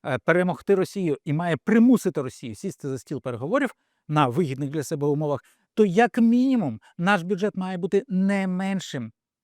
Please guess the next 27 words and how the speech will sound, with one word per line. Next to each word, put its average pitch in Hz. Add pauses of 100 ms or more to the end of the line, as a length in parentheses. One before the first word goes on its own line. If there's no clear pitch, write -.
(140)
ніж 190
російський. 117 (840)
І 170
саме 240
з -
цих 254
розрахунків 185
всі -
виходили. 147 (280)
Тобто, 147 (380)
е, 156
у-, 175
Україна 220 (340)
має 180
мати 175
наступного 170
року 185
бюджет 165
у 196
розмірі 180
с-, - (200)
як 170
мінімум 214
сто -
двадцять 143
мільярдів 139
доларів. 127